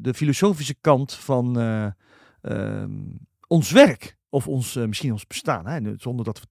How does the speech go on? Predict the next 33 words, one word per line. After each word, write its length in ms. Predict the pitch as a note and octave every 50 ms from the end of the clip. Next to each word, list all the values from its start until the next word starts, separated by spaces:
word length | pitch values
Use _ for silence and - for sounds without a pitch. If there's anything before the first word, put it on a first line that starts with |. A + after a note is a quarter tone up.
| _ _ -
te 120 | - F3
diep 220 | A#2+ B2+ D3 -
ingaan, 420 | - D3 D3+ - - D3 D3 D3+ C#3+
want 160 | A#2+ A#2+ -
we, 140 | - A2+ A2
we, 140 | G#2 G#2+ G#2+
we, 120 | G2+ A2+ - - -
we, 520 | - - A2+ A#2 - - - - - A2 - _
het 160 | - - -
is 100 | C3+ A2+
wel 160 | G#2 C3 C#3 C3
een 120 | B2+ A2+
doelgroep 360 | G#2 D3 D3+ C3+ - C3+ A#2+ -
die, 120 | - B2+ C3+
hè, 100 | D#3+ D3+
we 100 | A#2+ A#2
moeten 240 | A#2+ C#3+ D3 A#2+ G#2+
het 100 | G#2+ A#2
he-, 140 | B2 A#2
we 140 | - G#2+ A#2
gaan 200 | A#2 A#2 C3+ C#3+
het 100 | C#3 A2+
hebben 220 | G#2 A#2+ A#2+ A2 G#2+
over 300 | A2+ G#2+ A#2 B2+ C3+ B2+
A 240 | F#3 G3+ A3 A3
I 100 | A#3 A#3+ A3+ - - - - - -
en 80 | A#2
wat 140 | A#2+ C3+ -
daar 160 | - D3 C#3+
de 60 | C3 C3
impact 240 | D#3 C#3+ C#3+ B2+
van 140 | - B2 A#2
is. 200 | C#3 F3 - -